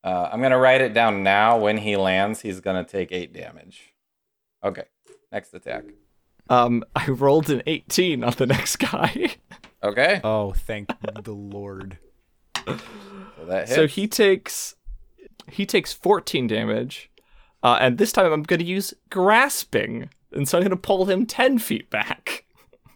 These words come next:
Speaker 1: So, Casper, you see this guy, he just cut into you, and you see him pulling back his sword to strike again, and suddenly this black,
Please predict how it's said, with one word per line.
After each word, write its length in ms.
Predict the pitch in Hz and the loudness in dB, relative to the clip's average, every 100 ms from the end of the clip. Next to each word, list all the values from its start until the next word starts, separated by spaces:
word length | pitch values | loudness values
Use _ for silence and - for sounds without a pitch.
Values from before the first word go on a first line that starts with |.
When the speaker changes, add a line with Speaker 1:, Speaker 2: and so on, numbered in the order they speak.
| _ _ _ - | _ _ _ -12
Speaker 1:
So, 320 | - 117 113 | 0 4 4
Casper, 520 | 107 - 123 127 - 110 | 2 2 2 2 -2 -6
you 200 | 104 123 | -4 -8
see 220 | - 135 | -8 -6
this 280 | 123 113 - | -4 -6 -4
guy, 720 | 104 98 95 98 95 95 - _ | 0 2 2 2 0 -4 -8 _
he 100 | 110 | -12
just 240 | 107 104 | -10 -10
cut 220 | _ 107 95 | _ -4 -2
into 240 | 92 87 | -4 -8
you, 220 | 90 90 | -8 -6
and 180 | 95 101 | -6 -6
you 100 | 104 | -8
see 280 | 107 113 101 | -8 -8 -8
him 200 | 104 95 | -8 -8
pulling 360 | - 101 92 | -6 -6 -6
back 200 | 95 98 104 | -4 -6 -6
his 120 | 90 | -12
sword 280 | - 101 95 | -6 -6 -6
to 80 | |
strike 360 | 98 - 95 92 | -8 -4 -4 -4
again, 380 | 95 98 95 95 | -8 -6 -4 -6
and 300 | - 101 101 | -8 -10 -8
suddenly 920 | - 104 104 101 95 92 92 95 - _ _ _ _ _ _ - | -2 0 0 -2 -4 -6 -6 -8 -10 _ _ _ _ _ _ -4
this 220 | 98 98 | -4 -4
black, 800 | 85 - 95 101 113 - - | -10 -6 0 2 2 -2 -14